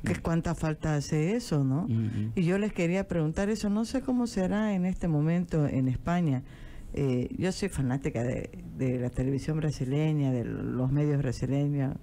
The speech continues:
Speaker 1: Tengo mi corazón un pedacito ya comprometido con Brasil, me encanta.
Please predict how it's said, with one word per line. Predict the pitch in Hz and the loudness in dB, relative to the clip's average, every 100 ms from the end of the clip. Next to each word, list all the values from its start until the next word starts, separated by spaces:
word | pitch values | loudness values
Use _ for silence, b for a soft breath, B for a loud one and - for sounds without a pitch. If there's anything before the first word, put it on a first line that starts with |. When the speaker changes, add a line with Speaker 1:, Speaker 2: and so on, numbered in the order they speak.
| - | -8
Speaker 1:
Tengo | 190 190 | -2 2
mi | 165 135 | 2 2
corazón | 143 131 127 160 160 | 0 0 0 0 0
un | |
pedacito | 156 139 120 - 151 - 123 | 2 0 0 -2 -4 0 0
ya | 131 | 0
comprometido | 135 139 139 131 123 139 143 131 | 0 -2 0 0 0 0 0 0
con | 117 120 | 0 0
Brasil, | 135 - 135 131 | -2 -2 -2 0
me | 127 | 0
encanta. | 123 139 143 135 | 0 0 0 0